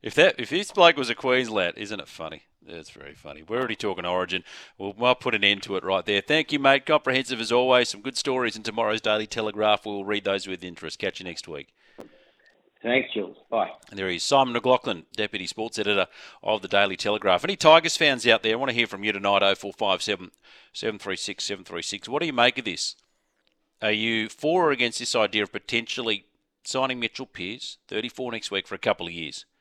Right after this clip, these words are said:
Speaker 1: as a stopgap measure for your halfback issues, or your halves issues?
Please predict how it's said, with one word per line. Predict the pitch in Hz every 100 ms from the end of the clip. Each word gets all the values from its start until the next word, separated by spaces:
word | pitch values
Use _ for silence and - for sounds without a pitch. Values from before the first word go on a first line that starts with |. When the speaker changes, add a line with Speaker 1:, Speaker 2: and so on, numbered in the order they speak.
| _ _
Speaker 1:
as | -
a | 101
stopgap | - 143 135 - 123 -
measure | 117 110 107 113
for | -
your | 104 98 85
halfback | 101 101 - 98 92 _ _ _ _ _ _ _ _ _ _
issues, | 113 101 - 71 - _ _ _
or | -
your | 90
halves | 87 101 92
issues? | 90 82 - -